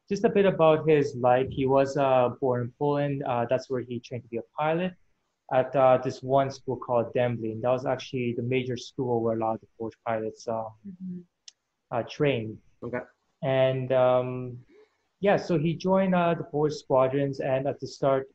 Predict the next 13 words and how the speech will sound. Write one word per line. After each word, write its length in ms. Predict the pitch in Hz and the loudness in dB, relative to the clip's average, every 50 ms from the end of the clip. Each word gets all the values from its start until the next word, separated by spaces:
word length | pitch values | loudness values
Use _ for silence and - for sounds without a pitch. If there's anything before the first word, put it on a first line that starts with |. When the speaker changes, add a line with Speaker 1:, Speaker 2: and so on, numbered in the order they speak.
| _ - | _ -8
Speaker 1:
of 300 | 131 123 123 123 117 113 _ _ _ _ _ _ _ _ _ _ _ _ _ _ _ _ _ _ _ | -4 -2 -2 -2 -2 -4 _ _ _ _ _ _ _ _ _ _ _ _ _ _ _ _ _ _ _
the 260 | - 127 123 120 120 117 | -12 -8 -6 -4 -4 -4
Second 840 | 117 - - - - - 151 - - - 143 131 127 123 120 123 _ _ _ _ _ _ | -6 -8 -14 -16 -6 -2 -2 -2 -2 -4 -6 -6 -6 -6 -10 -12 _ _ _ _ _ _
War, 480 | 127 127 139 143 131 123 123 123 127 143 143 147 123 | -4 0 2 4 4 4 4 4 2 0 -4 -12 -10
um, 440 | 120 117 117 117 117 117 113 110 - _ _ _ _ _ _ _ _ _ - | -8 -8 -8 -8 -8 -10 -12 -14 -16 _ _ _ _ _ _ _ _ _ -4
as 220 | 147 123 117 - - _ _ - - _ _ _ _ _ _ _ _ _ _ | -4 -4 -4 -6 -16 _ _ -20 -20 _ _ _ _ _ _ _ _ _ _
this 100 | - - - | -20 -10 -4
common 200 | 147 143 135 127 | -4 -4 -4 -4
story, 240 | - - 139 131 131 - | -4 0 0 0 0 -2
Poland 280 | - 131 127 127 120 123 - - | -2 -2 -2 -2 -4 -8 -8 -2
falls, 400 | 156 156 156 160 160 160 151 151 | 2 4 4 4 4 2 2 0
and 180 | 160 139 135 135 | -4 -4 -2 0
then 320 | 135 131 131 131 127 131 | 0 0 0 0 -2 -8